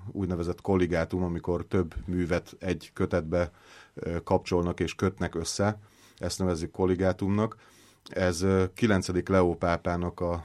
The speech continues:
prédikációit, illetve különböző diplomáciai iratokat,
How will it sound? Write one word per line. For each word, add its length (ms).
prédikációit, 960
illetve 640
különböző 460
diplomáciai 960
iratokat, 720